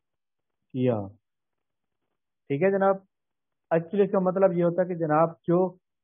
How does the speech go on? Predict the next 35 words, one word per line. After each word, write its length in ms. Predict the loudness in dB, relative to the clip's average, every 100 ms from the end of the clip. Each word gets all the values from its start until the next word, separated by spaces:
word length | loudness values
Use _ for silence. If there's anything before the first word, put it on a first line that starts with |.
| _
वाज़ेह 460 | -4 4 4 6 4
सबूत 420 | 2 0 2 2
होते 200 | -2 -2
हैं 80 | -4
ना, 80 | -4
वाज़ेह 320 | 0 2 2
सबूत 420 | -2 -4 -2 0 -2
या 80 | -2
मतलब 540 | -2 2 2 2 -2 _ _ _ 2
खुद 180 | 4 6
बंदा 360 | 4 4 4
एक 80 | 2 -2 -20 _ -4
खुद, 120 | -4
अ, 560 | -2 2 4 4 2 -2
मतलब 320 | -2 0 0
एक 80 | 0
सा-, 240 | -4 -6 -6 _ _ _
स-, 100 | _
अ, 220 | -2 2 2
सबूत 320 | 4 4 4
होता 220 | 2 2
है, 140 | 0 -2 _ _ _ _ _ 2
खुद 140 | 2
बंदा 360 | 4 2 2 2
मतलब 380 | 0 -2 0
एक 180 | 0 -2
गवाह 240 | -2 0 0
होता 260 | -2 -6
है, 60 | -8
तो 100 | -6
उसके 340 | -6 -2 2
लिए 120 | 2
कोई 240 | 4 4 4
मतलब 380 | 2 0 2
है, 120 | 2